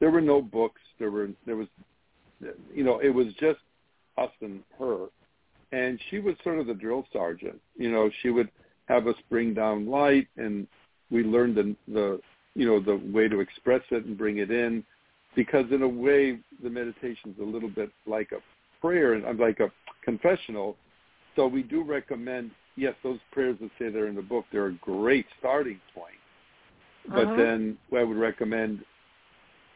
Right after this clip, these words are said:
Speaker 1: you know, learning them and just getting into your own sort of expression of them,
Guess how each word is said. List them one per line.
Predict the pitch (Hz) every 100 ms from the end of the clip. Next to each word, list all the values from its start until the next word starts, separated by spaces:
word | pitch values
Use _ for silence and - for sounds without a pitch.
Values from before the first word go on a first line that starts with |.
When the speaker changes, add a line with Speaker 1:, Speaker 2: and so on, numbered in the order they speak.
| _ _ -
Speaker 1:
you | 127
know, | 107 98 110 _ -
learning | 113 120 139 147 123 101
them | 104 104 110 127
and | 117 107
just | 113 104 _
getting | 123 143 135
into | 123 -
your | 120 107 - -
own | 120 120 117 107 _ _ _ _ _ _ _ _ -
sort | 117
of | 104
expression | 98 - - 143 - 117 101
of | 95 90
them, | 92 85 104